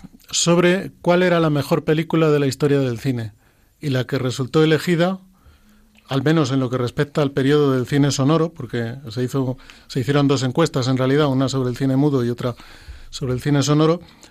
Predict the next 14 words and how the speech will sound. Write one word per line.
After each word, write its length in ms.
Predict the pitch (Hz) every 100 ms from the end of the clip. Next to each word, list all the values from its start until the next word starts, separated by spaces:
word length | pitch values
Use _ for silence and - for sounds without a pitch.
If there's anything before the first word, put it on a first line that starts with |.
| _ -
la 120 | - 135
que 80 |
resultó 380 | 139 123 131 131
elegida 420 | 147 151 165 165
fue 160 | 165 147
precisamente 600 | 147 135 127 135 147 139
Ordet. 420 | 123 120 117 - - - - - - _ _ _ - - - - -
De 100 | 143
esto 160 | 147 165
han 80 |
pasado 360 | 156 156 160 156
cincuenta 520 | 147 135 156 143 156
años 340 | 170 170 185 156
y 300 | 131 127